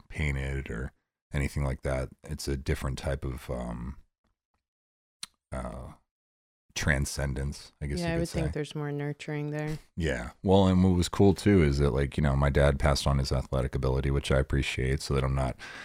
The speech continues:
Speaker 1: you know, like, out of shape and, like, having all kinds of, you know, uh, respiratory issues right now. You know, it's like, at least I, I did enough athletics growing up where I,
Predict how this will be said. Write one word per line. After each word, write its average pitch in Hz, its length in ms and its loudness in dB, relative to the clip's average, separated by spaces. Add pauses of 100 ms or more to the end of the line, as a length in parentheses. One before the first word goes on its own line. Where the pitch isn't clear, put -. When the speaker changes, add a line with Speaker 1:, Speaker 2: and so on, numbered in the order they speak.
(200)
Speaker 1:
you 80 80 2
know, 67 220 2
like, 67 200 0
out 73 160 6
of 76 80 2
shape 71 480 2
and, 69 140 2
like, 65 160 -2
having 71 240 2
all 71 100 2
kinds 69 320 0
of, 67 440 -2
you 67 100 -2
know, 62 400 -4 (220)
uh, 62 360 -4 (260)
respiratory 69 640 0
issues 69 320 -4
right 67 200 -2
now. 67 440 -4
You 71 100 -4
know, 67 200 -4
it's 67 160 -6
like, 69 160 -4
at 64 60 -8
least 71 220 -4
I, 67 180 -4 (180)
I 67 120 -6
did 67 240 -4
enough 69 300 -4
athletics 67 560 -4
growing 69 340 0
up 67 240 -2
where 65 540 -4
I, 67 160 -10